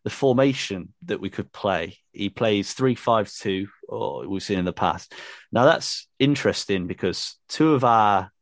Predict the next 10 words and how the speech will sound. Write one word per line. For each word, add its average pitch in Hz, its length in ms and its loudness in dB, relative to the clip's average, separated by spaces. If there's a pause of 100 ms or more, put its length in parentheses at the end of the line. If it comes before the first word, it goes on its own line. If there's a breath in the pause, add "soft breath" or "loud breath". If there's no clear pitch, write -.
probably 95 320 -6 (140)
best - 360 -2
players 110 460 0
this 90 140 -6
season 95 560 -2 (140)
in, 92 280 -8
in 90 200 -6
Barkhausen 101 720 2
and 92 100 -2
Mendez-Laing 92 800 -4